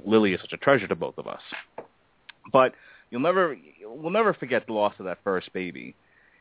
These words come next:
And I, you know, I actually remember the day that she came home, and she'd lost the baby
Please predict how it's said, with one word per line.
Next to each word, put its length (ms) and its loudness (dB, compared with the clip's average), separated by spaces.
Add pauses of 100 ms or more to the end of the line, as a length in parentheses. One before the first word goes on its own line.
(140)
And 540 2
I, 120 0
you 100 -4
know, 60 -2
I 180 6
actually 300 2
remember 260 0
the 100 -4
day 180 -2
that 140 -10
she 140 -12
came 240 -8
home, 400 4
and 200 0 (380)
she'd 220 0
lost 260 6
the 80 -6
baby 480 -6